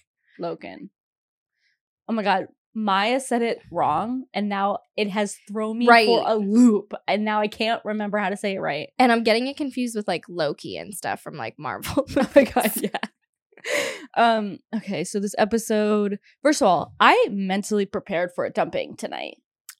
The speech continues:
Speaker 1: I was also mentally prepared.
Speaker 2: So, what the hell?
Speaker 1: So it's
Speaker 2: And
Speaker 1: just a simple recoupling. And now everyone's matched up. So that tells me a couple's going home.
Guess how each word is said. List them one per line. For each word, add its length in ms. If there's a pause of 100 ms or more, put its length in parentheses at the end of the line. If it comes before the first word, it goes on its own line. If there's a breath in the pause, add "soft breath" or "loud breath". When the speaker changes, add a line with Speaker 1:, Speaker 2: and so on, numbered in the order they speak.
Speaker 1:
I 120
was 200
also 320
mentally 440
prepared. 400 (300)
Speaker 2:
So, 680 (640)
what 160
the 120
hell? 400 (480)
Speaker 1:
So 140
it's 160
Speaker 2:
And 120
Speaker 1:
just 280
a 80
simple 460
recoupling. 560 (200 loud breath)
And 120
now 160
everyone's 460
matched 360
up. 260 (240 soft breath)
So 260
that 320
tells 360
me 300
a 100
couple's 340
going 240
home. 240